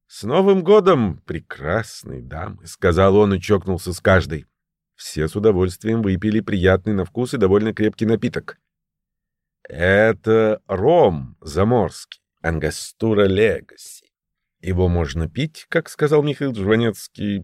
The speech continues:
потрясающий юморист, малыми дозами в любом количестве», — произнёс он, опять мягко и с улыбкой на губах. Василина стояла смущённая, растерянная и не знала, что сказать, а Елена, видимо, ощутив это, произнесла:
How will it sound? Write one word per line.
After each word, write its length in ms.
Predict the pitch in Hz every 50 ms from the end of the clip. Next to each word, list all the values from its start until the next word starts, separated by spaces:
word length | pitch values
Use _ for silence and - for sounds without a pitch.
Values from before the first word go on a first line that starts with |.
| - _
потрясающий 720 | - 104 87 90 95 90 90 - 98 92 90 85 - - 90
юморист, 440 | 90 90 95 92 87 85 - - -
малыми 520 | 107 110 131 135 123 113 107 101 98 98
дозами 520 | 85 80 92 113 139 165 185 190 208 202
в 60 | 180 123
любом 640 | 92 80 87 78 71 82 104 143 170 185 185 165
количестве», — 840 | - - 95 120 120 - 73 71 - - - - - _ - 82 82
произнёс 540 | - - 80 87 80 67 82 85 80 - -
он, 320 | 80 78 76 73 71 71 - _
опять 400 | - 92 92 - 92 82 - -
мягко 500 | 147 143 156 - 139 - - - - 90
и 60 | 85
с 100 | 82 -
улыбкой 380 | - - - 80 - _ - 80
на 80 | 78
губах. 400 | 78 - 73 - 69 - - - _ _ _ _ _ _ _ _ _ _ _ _ _ _ _ _ _
Василина 480 | - - 69 67 - 78 78 80 80 80
стояла 400 | 80 - 87 82 82 82 80 80
смущённая, 680 | - - 85 80 - - 104 107 101 95 87 80 73
растерянная 520 | 76 76 - - - 113 104 98 90 87
и 80 | 82 82
не 140 | 85 87 80
знала, 340 | 80 - 101 113 110 98 90
что 180 | - - 107
сказать, 480 | 104 - - 92 85 113 107 95 - _ _
а 100 | - 90
Елена, 380 | 95 95 95 113 147 160 104 95
видимо, 400 | 73 82 113 98 87 78 73 -
ощутив 480 | 78 - - 107 - - 101 90 -
это, 160 | 80 - -
произнесла: 680 | 90 - 87 87 - 87 87 82 - - - - 71 -